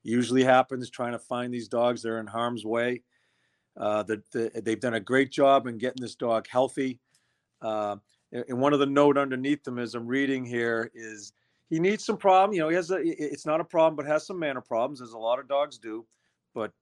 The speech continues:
uh, it, it just looks like a fantastic dog. And, uh, I, I,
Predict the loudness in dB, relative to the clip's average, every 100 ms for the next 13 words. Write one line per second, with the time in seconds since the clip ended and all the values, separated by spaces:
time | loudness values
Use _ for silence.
0 | -8 -4 -4 -4 -6 -8 -6 -8 -4 -6
1 | -2 -2 0 -2 0 -2 -2 -2 0 0
2 | 0 -2 -10 -4 -4 -4 -8 -14 -18 -18
3 | _ _ _ _ -10 -2 0 0 0 -2
4 | -2 -2 -2